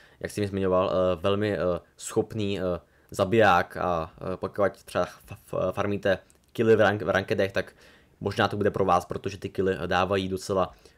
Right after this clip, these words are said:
dost bodů, takže to je jen takové doporučení, nicméně otázkou je, jestli tady ten tank bude do rankedu, eh,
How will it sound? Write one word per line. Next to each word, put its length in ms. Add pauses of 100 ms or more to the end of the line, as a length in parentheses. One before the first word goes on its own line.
(120)
dost 140
bodů, 280
takže 280 (440)
to 80
je 20
jen 80
takové 280
doporučení, 420
nicméně 280
otázkou 420
je, 40
jestli 120
tady 120
ten 160
tank 220
bude 140
do 100
rankedu, 500
eh, 120